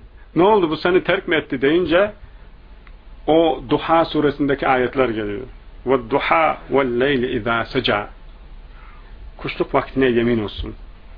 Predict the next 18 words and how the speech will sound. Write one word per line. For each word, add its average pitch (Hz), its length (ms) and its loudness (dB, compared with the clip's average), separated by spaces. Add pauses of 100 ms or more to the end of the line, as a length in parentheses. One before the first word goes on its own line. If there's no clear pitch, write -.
(540)
Gece 147 540 4 (140)
bürüdüğü 143 600 4
zaman, 139 320 2
örttüğü 139 420 -2
zaman 127 340 2
geceye 123 480 2
yemin 113 320 2
olsun. 196 520 4 (1300)
"Ma 151 400 4
vedda'aka 147 580 0
rabbuka 160 520 -2 (340)
ve 185 80 6
ma 143 240 2
kala." 113 300 0 (840)
Rabbin 165 380 4
seni 147 320 -2
terk 131 320 0
etmedi 120 440 0